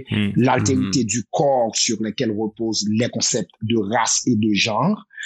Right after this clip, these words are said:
Speaker 2: Il y a
Speaker 3: Mhm.
Speaker 2: aussi, euh, l'altérité culturelle d'où relève la,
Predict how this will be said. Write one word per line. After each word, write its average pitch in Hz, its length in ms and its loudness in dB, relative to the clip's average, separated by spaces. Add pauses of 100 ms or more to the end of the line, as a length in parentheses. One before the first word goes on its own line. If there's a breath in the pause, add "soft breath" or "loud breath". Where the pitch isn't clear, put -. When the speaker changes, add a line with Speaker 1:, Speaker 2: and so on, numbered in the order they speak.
(200 loud breath)
Speaker 2:
Il 120 100 4
y 120 60 4
a 113 120 4
Speaker 3:
Mhm. 110 60 2
Speaker 2:
aussi, 127 440 4
euh, 117 180 2
l'altérité 117 840 -2
culturelle 131 960 2
d'où 117 180 -4
relève 117 380 -2 (100)
la, 107 340 -2